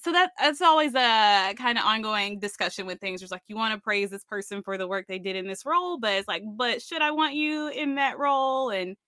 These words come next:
so that's kinda something that always plays in my mind. But I do feel like they all delivered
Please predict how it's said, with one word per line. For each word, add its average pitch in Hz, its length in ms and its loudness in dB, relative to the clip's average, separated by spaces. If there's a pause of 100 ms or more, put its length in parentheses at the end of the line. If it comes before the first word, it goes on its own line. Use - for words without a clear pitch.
(280)
so - 100 -4
that's 285 180 2
kinda 240 240 2
something 220 300 -4
that 185 140 0
always 175 340 -2
plays 175 400 -6 (580)
in 226 120 0
my 196 120 4
mind. 175 640 0
But 202 360 6 (100)
I 214 100 0
do 240 240 -4
feel 233 160 -4
like 190 200 0
they 196 140 -2
all 185 200 0
delivered 180 680 -4